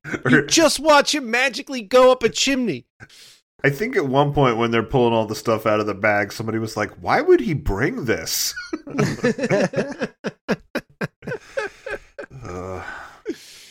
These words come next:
Speaker 1: yeah, I mean, he, he was great. I just feel like, I just feel like there's a lot of other great Christmas movies that you could watch if you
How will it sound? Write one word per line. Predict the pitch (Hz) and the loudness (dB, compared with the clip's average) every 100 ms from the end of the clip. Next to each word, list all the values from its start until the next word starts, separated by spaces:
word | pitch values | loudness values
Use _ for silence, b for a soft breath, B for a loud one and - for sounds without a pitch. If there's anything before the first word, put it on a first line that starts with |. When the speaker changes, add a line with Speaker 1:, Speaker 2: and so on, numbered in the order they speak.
| B | B
Speaker 1:
yeah, | 147 185 170 160 151 - | 2 4 6 6 6 2
I | 135 | -2
mean, | 165 160 151 | -2 0 -2
he, | 147 139 180 - | -6 -10 -10 -12
he | - 190 190 | -14 -8 0
was | 180 143 | 2 2
great. | 107 110 98 95 - | 2 2 2 0 -4
I | 107 | -4
just | 104 110 - | -4 -6 -4
feel | 113 104 | -2 0
like, | 101 98 90 - B B B B _ | 0 -2 -4 -10 B B B B _
I | 101 | -12
just | 98 107 | -8 -8
feel | - 110 | -4 -2
like | 104 98 85 | 0 -2 -4
there's | 98 95 90 - - - _ _ _ _ _ | -4 -4 -4 -8 -12 -16 _ _ _ _ _
a | 95 | -4
lot | 98 107 107 | 2 2 2
of | 107 | 2
other | 110 110 | 0 0
great | 104 107 98 | 2 0 0
Christmas | 110 - 101 | -2 -4 -8
movies | 101 98 95 98 | -8 -6 -6 -6
that | 98 | -8
you | 92 | -6
could | 95 | -6
watch | 92 90 87 - | -4 -4 -4 -8
if | 95 104 | -8 -6
you | 95 90 87 | -6 -6 -10